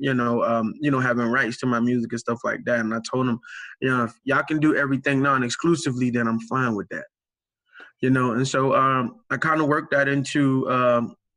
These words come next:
you know, my contract and everything like that. And they gave me some favorable, some favorable looks, man. And so it definitely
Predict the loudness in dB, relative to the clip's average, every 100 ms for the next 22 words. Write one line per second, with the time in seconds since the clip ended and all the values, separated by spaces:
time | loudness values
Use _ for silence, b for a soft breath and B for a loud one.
0 | -4 0 2 0 0 0 0 0 0 0
1 | 0 0 0 -2 -2 0 0 -2 -2 0
2 | 0 0 0 0 0 -2 -4 B B B
3 | 0 2 2 2 0 0 0 2 4 4
4 | 2 0 -6 -2 0 0 2 2 2 0
5 | -2 0 0 0 -2 -2 0 0 0 0
6 | 0 -2 0 0